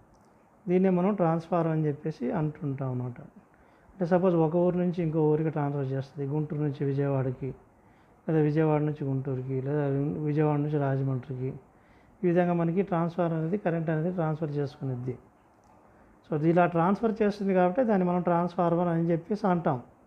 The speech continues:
ఓకే, so ఈ విధంగా మనం ట్రాన్స్ఫార్మర్ డెఫినేషన్ మనం, ఆ, మెయిన్ పాయింట్స్‌లో చెప్పుకోవచ్చు. So ఇది ట్రాన్స్ఫార్మర్ యొక్క డెఫినేషన్. ట్రాన్స్ఫార్మర్ ఈ విధంగా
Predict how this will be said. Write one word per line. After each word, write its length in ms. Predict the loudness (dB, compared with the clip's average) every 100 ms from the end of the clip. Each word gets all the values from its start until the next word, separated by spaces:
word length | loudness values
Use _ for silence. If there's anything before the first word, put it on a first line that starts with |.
| _ _ _ _ _ _ _ _ _ _ -20 _ -6
ఓకే, 180 | 0 2 2 -4 -14 _ _ _ _ _ _
so 60 | 0 4
ఈ 20 | 4
విధంగా 260 | 4 4 2
మనం 140 | 2 0 0
ట్రాన్స్ఫార్మర్ 500 | 0 0 -2 -2 -2
డెఫినేషన్ 420 | -4 -4 -6 -4 -2
మనం, 160 | -2 -2 -6 -16 _ _ _ _ -4
ఆ, 40 | 0 2 2 0
మెయిన్ 160 | 0 -2
పాయింట్స్‌లో 400 | -2 -2 -4 -6 -6 -6
చెప్పుకోవచ్చు. 600 | -10 -14 -12 -8 -8 -8 -10 -10 -6
So 100 | -2 -2 0 -2
ఇది 120 | -2 -2
ట్రాన్స్ఫార్మర్ 520 | -2 -2 -4 -4 -4
యొక్క 120 | -6 -6 -8
డెఫినేషన్. 540 | -8 -8 -8 -8 -8 -10 -14 _ _ _ _ _ _ _ -10 -2
ట్రాన్స్ఫార్మర్ 520 | 2 2 0 0 0
ఈ 40 | 0
విధంగా 260 | 0 -2